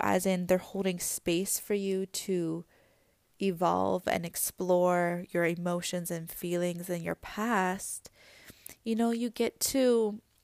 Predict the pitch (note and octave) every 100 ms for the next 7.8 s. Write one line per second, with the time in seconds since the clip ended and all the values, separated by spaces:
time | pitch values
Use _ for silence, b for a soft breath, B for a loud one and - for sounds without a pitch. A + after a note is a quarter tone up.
0 | - G#3 G#3+ A3+ A3+ G#3 F#3+ F#3+ b b
1 | b _ - G3 G#3+ G#3 G3 G3 - F#3+
2 | F#3 - G#3 G#3 F#3+ F#3+ F#3+ G2 - G3+
3 | - - G#3 - G3+ G3+ G3+ - - -
4 | G#3+ G#3 G3+ G#3 F3+ F3+ F#3 F3+ - G3+
5 | G3+ F3+ F3 F3+ B B C4+ A3 - G#3+
6 | - G#3 G#3 A3+ F3+ F#3 - - C4 E4+
7 | A#3+ F3 F#3 - G3+ A3 C4+ C#4+